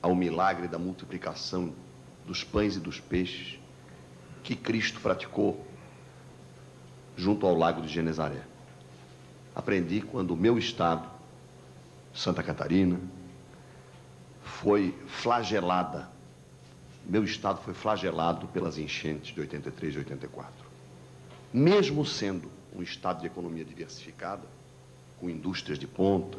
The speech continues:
com agroindústrias expressivas, foi a agricultura que nos tirou do buraco. E nos ensinou que o financiamento honesto à agricultura é a melhor maneira de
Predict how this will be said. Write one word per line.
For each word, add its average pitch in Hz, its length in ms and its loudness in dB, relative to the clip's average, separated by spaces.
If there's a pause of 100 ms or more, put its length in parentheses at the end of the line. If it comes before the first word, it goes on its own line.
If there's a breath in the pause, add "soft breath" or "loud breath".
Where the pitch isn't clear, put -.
(120)
com 78 160 -6
agroindústrias 76 720 -4
expressivas, 80 720 0 (600 loud breath)
foi 117 540 0 (100)
a 98 200 2
agricultura 98 920 -2 (200)
que 107 120 -2
nos 95 160 2
tirou - 200 6
do 87 100 4
buraco. 82 380 2 (1800 loud breath)
E 165 120 8
nos 180 240 6
ensinou 175 800 2 (100)
que - 80 -2
o 165 60 4
financiamento 156 800 2
honesto 131 680 4
à 85 40 4
agricultura 90 640 0 (800)
é 110 100 6
a 120 100 6
melhor 117 460 2
maneira 110 540 -4 (800)
de 90 220 -4